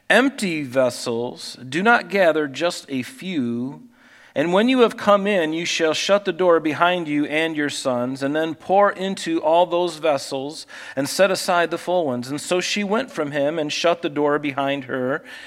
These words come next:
and her sons. She had two sons, who brought the vessels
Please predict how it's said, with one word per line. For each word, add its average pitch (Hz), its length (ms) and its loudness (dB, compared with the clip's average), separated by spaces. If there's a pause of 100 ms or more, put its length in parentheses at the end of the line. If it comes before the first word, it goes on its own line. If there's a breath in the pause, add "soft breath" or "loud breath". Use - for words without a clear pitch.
and 165 240 0
her 160 180 -2
sons. 135 680 -4
She 147 140 -6
had 139 160 -4
two 147 180 -10
sons, 107 680 -10 (420 loud breath)
who 170 140 4
brought 185 260 8
the 180 100 0
vessels 151 680 0